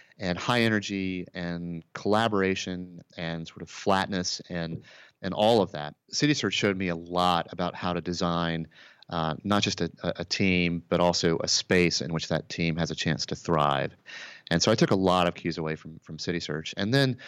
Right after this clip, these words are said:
um, Will and I met at a startup here in Nashville called small business dot com and had about a two-year run be-,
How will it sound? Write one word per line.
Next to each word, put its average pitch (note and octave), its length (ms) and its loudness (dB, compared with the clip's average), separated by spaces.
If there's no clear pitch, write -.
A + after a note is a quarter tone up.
um, G2 140 0
Will A#2+ 160 6
and C3+ 100 4
I A2 40 2
met F2 280 0
at F2+ 160 -4
a F2 60 -6
startup F2 260 -2
here F2 100 -2
in E2+ 60 -2
Nashville F#2 280 0
called E2 200 -6
small E2+ 200 -2
business G2 320 0
dot D#2+ 200 -4
com D#2+ 320 -4
and F2 220 0
had F#2+ 160 2
about F2+ 180 2
a - 20 -6
two-year F#2+ 440 4
run F2+ 460 0
be-, E2+ 100 -4